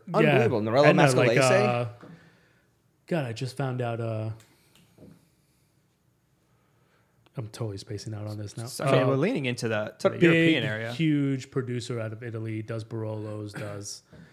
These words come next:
Speaker 1: um,
Speaker 3: Fontana Fredda,
Speaker 1: uh,
Speaker 3: Grimaldi,
Speaker 1: uh, Gaia.
Speaker 3: Gaia.
Speaker 1: So I found out Gaia actually bought land in Etna 'cause they're gonna start producing Etna Rossos. But yeah, Etna is a great,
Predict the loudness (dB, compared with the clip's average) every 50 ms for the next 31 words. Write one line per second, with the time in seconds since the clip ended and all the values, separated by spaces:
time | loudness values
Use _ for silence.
0 | _ _ _ _ _ _ -16 -16 -14 -14 -16 -18 -18 -20 -14 -10 -10 -10 -4 -2
1 | -2 -2 -2 -4 -4 -4 -2 -2 -2 -2 -4 -6 -8 -12 -10 -8 -6 -6 -6 -8
2 | -10 -8 -8 -8 -4 0 2 2 2 2 -2 0 2 2 2 2 2 0 -4 -10
3 | -18 _ _ -6 -6 -4 -6 -8 -8 -12 _ _ _ _ _ _ _ _ _ _
4 | 0 2 2 2 2 -2 -6 -4 -2 -2 0 0 0 0 2 2 0 0 0 0
5 | 0 0 2 2 0 0 0 -2 -2 -4 -2 -2 -4 -4 -2 0 0 0 0 0
6 | -4 -4 -4 -2 -2 -4 -6 -8 -12 -14 -14 _ -12 -8 -6 -6 -8 -8 -8 -14
7 | -16 -18 -20 -20 _ _ _ _ _ _ _ -8 -6 -4 -4 -6 -6 -6 -8 -8
8 | -6 -6 -6 -6 -6 -6 -8 -6 -4 -6 -6 -6 -6 -8 -10 -8 -8 -10 -10 -10
9 | -10 -10 -10 -10 -10 -12 -14 _ -8 -8 -6 -6 -8 -10 -12 -12 -14 -16 -18 -20
10 | _ _ _ _ _ _ _ _ _ _ _ _ 2 4 4 4 2 0 -2 -8
11 | -8 -6 -4 -4 -4 -4 -6 -6 -4 -6 -6 -8 -6 -8 -6 -6 -8 -10